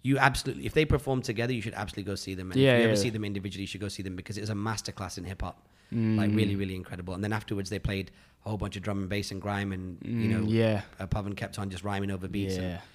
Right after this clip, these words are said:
Speaker 1: throwing his brother off stage and into a crowd. <laughs> I've got that clip as well. I need to show it to you. So, uh, so that was good, but, you know, and then obviously Maya passing derailed the little, the week a little bit, and there wasn't really
Speaker 2: Yeah.
Speaker 1: much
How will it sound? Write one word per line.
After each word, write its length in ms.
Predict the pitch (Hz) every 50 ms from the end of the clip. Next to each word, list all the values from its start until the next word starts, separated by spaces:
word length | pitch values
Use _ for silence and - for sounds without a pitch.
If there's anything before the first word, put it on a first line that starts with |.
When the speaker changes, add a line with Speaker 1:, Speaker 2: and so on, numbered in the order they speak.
| - _ _ _ _ _
Speaker 1:
throwing 200 | - 113 107 107 104
his 100 | 98 90
brother 260 | 95 104 101 101 101
off 100 | 95 -
stage 400 | - - 101 98 98 95 - -
and 220 | 92 92 92 87 -
into 280 | 92 95 - - 101 95
a 40 | 90
crowd. 480 | - - - 101 98 101 107 101 - - - -
<laughs> 120 | - - -
I've 120 | 110 110
got 100 | 107 113 104
that 160 | 110 - -
clip 240 | 262 - 285 254 -
as 80 | 95 101
well. 100 | 110 104
I 40 | 95
need 120 | 104 101 -
to 80 | -
show 120 | 98 - 98
it 100 | 92 98
to 120 | - - 101
you. 80 | 98 - - - - - - - - - - - _ _
So, 280 | - - - 156 147 147
uh, 80 | 143 131
so 100 | - 139
that 100 | 160 160
was 100 | 170 135
good, 260 | - 131 117 120 - - -
but, 240 | 123 127 - - - - _ _ _ _ _ - - _ _ _ _ _ -
you 100 | 135 147
know, 160 | 143 120 110 -
and 100 | 123 131
then 260 | 147 151 156 151 143 - -
obviously 420 | 135 135 131 - 139 127 120 - - - -
Maya 260 | - 117 120 123 120
passing 380 | - 123 117 110 - - 113 107
derailed 400 | 107 110 104 110 110 107 104 95
the 60 | 104
little, 260 | 104 101 98 101 98 - -
the 100 | 98 101
week 220 | 101 107 - -
a 20 | 98
little 160 | 98 95 95
bit, 140 | 101 98 -
and 80 | 98
there 80 | 101 101
wasn't 220 | 104 104 107 101
really 140 | 98 101 101
Speaker 2:
Yeah. 60 | 101
Speaker 1:
much 320 | 101 101 - - - -